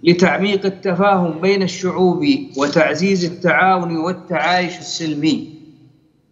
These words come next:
وندعو لجهود المش-، وندعو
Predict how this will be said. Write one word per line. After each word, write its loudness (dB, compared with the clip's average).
وندعو 4
لجهود 2
المش-، 0
وندعو 4